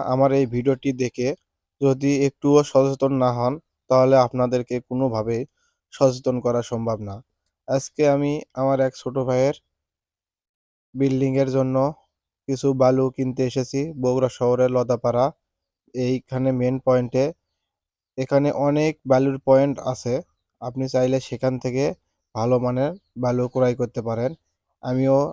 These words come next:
আমার ছোট ভাইকে নিয়ে বালু কেনার জন্য এখানে এসেছি। তবে আমার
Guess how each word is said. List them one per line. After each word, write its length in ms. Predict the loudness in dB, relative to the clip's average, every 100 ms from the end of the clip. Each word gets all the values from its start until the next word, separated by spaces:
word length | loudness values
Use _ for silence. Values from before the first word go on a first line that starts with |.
| -4
আমার 200 | -4 -4
ছোট 180 | -4 -4
ভাইকে 320 | -2 -2 -4 -4
নিয়ে 220 | -2 -2
বালু 240 | -2 -4 -6
কেনার 260 | -8 -8 -6
জন্য 160 | -6 -8
এখানে 220 | -8 -10
এসেছি। 340 | -10 -12 -14 -12 -14 _ _ _ _ 0
তবে 200 | 2 2
আমার 380 | 0 -2 0 2